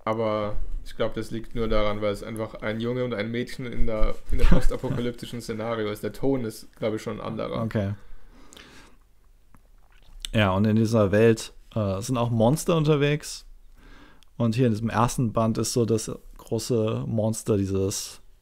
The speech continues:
Speaker 2: vogelartige Vieh mit so einem, ja, mit so,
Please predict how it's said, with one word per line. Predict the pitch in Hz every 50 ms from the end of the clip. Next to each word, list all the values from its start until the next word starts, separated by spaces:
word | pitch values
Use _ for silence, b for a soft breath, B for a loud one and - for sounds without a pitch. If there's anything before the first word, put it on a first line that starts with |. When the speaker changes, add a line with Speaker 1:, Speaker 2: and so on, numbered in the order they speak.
| - - - - _ - -
Speaker 2:
vogelartige | - - - 143 147 139 120 110 80 78 87 90 - 107 80 - 90
Vieh | - - 117 101 95 95
mit | 92 95 -
so | - -
einem, | 95 95 95 101 107 127 131 - b b b b b b b b b b b b b b b b b _ _ _ _ 113
ja, | 107 87 -
mit | - 110 -
so, | - - - - - 147 160 170